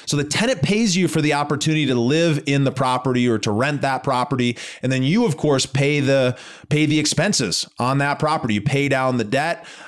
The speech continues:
you pay for any expenses on managing it. And the difference that you get to keep is your cash flow. The cash flow is, is the profit that's coming in every single month or every quarter or every year.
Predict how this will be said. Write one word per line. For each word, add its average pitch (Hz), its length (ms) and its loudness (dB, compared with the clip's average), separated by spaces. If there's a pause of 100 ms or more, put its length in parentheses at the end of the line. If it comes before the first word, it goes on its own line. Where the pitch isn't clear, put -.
you 240 140 -4
pay 139 300 -2
for 131 220 0
any 131 120 0
expenses 131 680 0
on 107 160 0
managing 160 440 0
it. 160 220 0 (180)
And 139 160 0
the 135 80 0
difference 151 680 0
that 131 180 0
you 135 120 2
get 131 260 -2
to 120 120 0
keep - 480 -4
is 127 180 0
your 127 120 0
cash 131 420 -4
flow. 175 420 -2 (480)
The - 60 -16
cash 143 300 0
flow 147 300 2
is, 117 200 0
is 127 240 0
the 117 100 -2
profit 147 540 0
that's 120 220 0
coming 131 400 0
in 156 200 2
every 123 220 0
single 113 320 0
month 160 360 0
or 123 100 2
every 110 180 0
quarter 170 520 2
or 143 80 4
every 110 240 2
year. 190 380 2